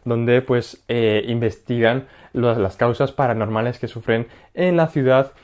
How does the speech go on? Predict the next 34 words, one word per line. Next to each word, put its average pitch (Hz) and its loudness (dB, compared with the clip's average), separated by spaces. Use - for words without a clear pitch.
y 131 -2
que 131 2
el 107 -2
Arago 120 0
tiene 120 -6
unos 117 -8
poderes 110 -4
también 110 -6
especiales, 113 -4
eh, 98 -2
que 113 -4
recibió 101 -2
del 95 -2
primer 104 -6
tomo 113 -2
y 120 -6
que, 113 -2
pues, - -10
digamos, 107 -2
le, 101 0
le 95 -2
ayudan 123 2
o 113 0
a, 101 2
y 98 -4
a 92 0
la 95 -2
vez, 104 -4
pues, - -6
eh, 104 -2
digamos, 110 -4
es 127 -8
una 113 -4
desgracia 120 -2